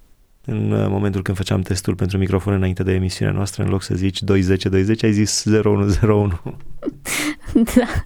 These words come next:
Speaker 2: Se pare că am niște biți ceva în cap.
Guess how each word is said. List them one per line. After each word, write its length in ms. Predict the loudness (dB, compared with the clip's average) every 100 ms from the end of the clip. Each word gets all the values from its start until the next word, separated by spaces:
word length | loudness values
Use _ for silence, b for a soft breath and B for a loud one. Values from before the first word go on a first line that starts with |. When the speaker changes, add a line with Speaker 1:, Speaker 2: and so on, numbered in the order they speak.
| -8 B B B -10
Speaker 2:
Se 300 | -10 -10 -16 -6
pare 360 | -2 0 0 0
că 100 | -2
am 120 | 0
niște 400 | 0 -2 -2 0
biți 520 | 2 0 -4 -12 -6
ceva 460 | 0 0 2 0 0
în 260 | 2 2 0
cap. 280 | -2 -2